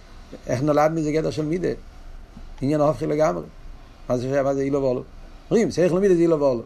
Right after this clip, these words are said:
איך יכול להיות שהאולו יהיה הופכי מהאילו? חיירה, אילו ואולו פירושו שזה המשך, שזה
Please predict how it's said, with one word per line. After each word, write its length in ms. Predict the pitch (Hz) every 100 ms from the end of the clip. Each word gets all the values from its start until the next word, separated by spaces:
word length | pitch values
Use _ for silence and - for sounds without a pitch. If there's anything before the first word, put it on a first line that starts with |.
| -
איך 100 | 120
יכול 180 | 131 143
להיות 280 | 143 139 - - - - - -
שהאולו 600 | - 117 120 160 185 143
יהיה 200 | 147 139
הופכי 380 | 107 190 - 170
מהאילו? 360 | 156 185 208 - - - - - - - - - 302 302 320 - - - -
חיירה, 280 | 113 196 185
אילו 240 | 147 170
ואולו 320 | 151 202 214 139
פירושו 560 | 135 131 107 127 143
שזה 640 | 127 131 113 135 139 143 135
המשך, 380 | 120 180 226 190
שזה 280 | 123 120